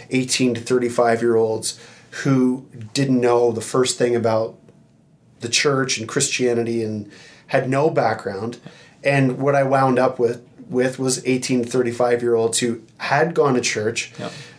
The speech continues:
Speaker 1: basically believed, but were angry or injured by the church. And I, I s-, he saw it as legitimate ministry, and I agree
Speaker 2: Yep,
Speaker 1: with him
Speaker 2: for sure.
Speaker 1: that it is, but it's not solving the riddle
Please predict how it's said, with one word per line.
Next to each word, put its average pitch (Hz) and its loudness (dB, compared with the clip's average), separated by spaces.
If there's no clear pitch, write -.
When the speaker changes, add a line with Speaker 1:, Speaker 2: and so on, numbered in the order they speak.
Speaker 1:
basically 151 2
believed, 120 -2
but 156 0
were 139 0
angry 143 2
or 135 2
injured 127 0
by 117 2
the 110 -4
church. 127 0
And 147 -2
I, 165 0
I 147 2
s-, - -2
he 180 0
saw 180 2
it 233 0
as 190 2
legitimate 143 2
ministry, 127 0
and 139 2
I 127 0
agree 127 0
Speaker 2:
Yep, 143 0
Speaker 1:
with 165 0
him 107 -6
Speaker 2:
for 143 0
sure. 139 -2
Speaker 1:
that 127 0
it 123 -2
is, 143 0
but 165 2
it's 156 0
not 143 2
solving 131 0
the 120 2
riddle 117 -2